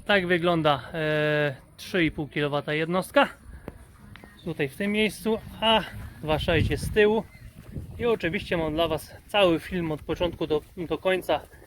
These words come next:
e, jak to się działo,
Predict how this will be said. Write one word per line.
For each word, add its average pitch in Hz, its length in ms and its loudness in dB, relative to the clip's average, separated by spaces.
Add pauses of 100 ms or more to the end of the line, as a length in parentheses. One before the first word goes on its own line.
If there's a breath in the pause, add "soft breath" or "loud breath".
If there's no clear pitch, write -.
(920 loud breath)
e, 180 60 0 (920 loud breath)
jak 202 180 0
to 170 80 -4
się 156 200 -8
działo, 185 380 4